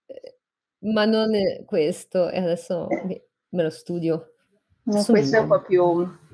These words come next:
Speaker 2: Eh, c'è queste due parti che di solito non si prendono in considerazione, il sogno e il cele-, il celebrare. Ehm, sono importanti. Mm.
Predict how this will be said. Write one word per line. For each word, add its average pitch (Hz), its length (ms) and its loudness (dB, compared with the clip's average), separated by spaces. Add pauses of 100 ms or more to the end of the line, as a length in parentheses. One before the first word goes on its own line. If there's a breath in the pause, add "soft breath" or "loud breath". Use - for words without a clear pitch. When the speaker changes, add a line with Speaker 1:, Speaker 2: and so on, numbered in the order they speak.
Speaker 2:
Eh, 202 160 2
c'è 208 140 2
queste 240 280 4
due 233 640 6
parti 220 320 2
che 202 100 2
di 185 120 4
solito 208 340 2
non 190 160 0
si 180 120 -4
prendono 190 320 0
in 185 100 -4
considerazione, 180 840 0
il 180 80 0
sogno 233 680 2
e 202 120 0
il 190 100 -2
cele-, 180 580 4
il 170 120 0
celebrare. 156 800 0 (800 soft breath)
Ehm, 160 680 0 (280)
sono 202 200 -4
importanti. 165 840 -2
Mm. 170 180 -4